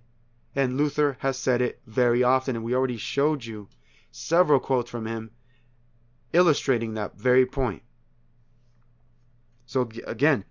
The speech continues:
contra Piper, Luther repeatedly asserts, "We are neither justified nor gain merit nor saved by works, because God gives us," quote, "all the riches of both justification and salvation in Christ." So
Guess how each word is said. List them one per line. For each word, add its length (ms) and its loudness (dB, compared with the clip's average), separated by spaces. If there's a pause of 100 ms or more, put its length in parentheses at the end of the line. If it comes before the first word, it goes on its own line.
contra 380 0
Piper, 520 0 (280)
Luther 320 0
repeatedly 720 2
asserts, 460 -2 (200)
"We 140 0
are 100 2
neither 300 -2
justified 720 0 (160)
nor 200 -4
gain 320 0
merit 360 0 (200)
nor 200 -2
saved 380 2
by 160 4
works, 260 0
because 340 -4
God 380 0
gives 280 2
us," 200 -2 (420)
quote, 360 2 (120)
"all 380 8
the 180 4
riches 640 0 (440)
of 240 0
both 280 6
justification 720 0
and 140 -4
salvation 540 -2
in 100 -4
Christ." 420 -4 (540)
So 400 0